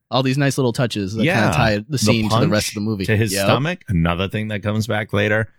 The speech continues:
Speaker 1: Yep.
Speaker 2: Like, it's really good setup. We cut to Los Angeles, where Detective Carter is undercover trying to bust Clive, a dealer selling explosives.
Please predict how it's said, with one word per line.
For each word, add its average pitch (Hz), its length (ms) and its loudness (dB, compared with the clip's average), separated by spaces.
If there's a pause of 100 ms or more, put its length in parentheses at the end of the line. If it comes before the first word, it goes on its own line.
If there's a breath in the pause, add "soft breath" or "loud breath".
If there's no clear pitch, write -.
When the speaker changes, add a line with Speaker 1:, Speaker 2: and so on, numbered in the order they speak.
Speaker 1:
Yep. 104 300 -4
Speaker 2:
Like, 90 140 2
it's 90 140 -2
really 90 420 -2
good 76 180 -2
setup. 65 440 -6 (640)
We 95 100 0
cut 135 260 -2
to 135 220 -4
Los 113 340 -4
Angeles, 117 540 0
where 95 100 0
Detective 85 460 -4
Carter 87 320 -2
is 80 120 -4
undercover 92 580 -2
trying 92 400 -2
to - 80 -6
bust 85 360 -4
Clive, 107 600 -2
a 78 40 0
dealer 85 320 -2
selling 82 360 -2
explosives. 85 800 -4